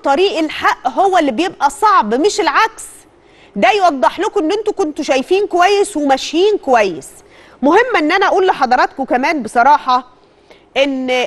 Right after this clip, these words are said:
لما الأستاذ أسامة قال إن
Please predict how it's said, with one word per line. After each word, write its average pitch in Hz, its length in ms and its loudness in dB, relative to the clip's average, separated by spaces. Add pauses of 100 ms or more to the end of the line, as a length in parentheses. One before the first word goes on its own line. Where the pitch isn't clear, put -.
لما 247 760 0
الأستاذ 233 920 0
أسامة 349 360 2
قال 269 560 0
إن 226 420 -2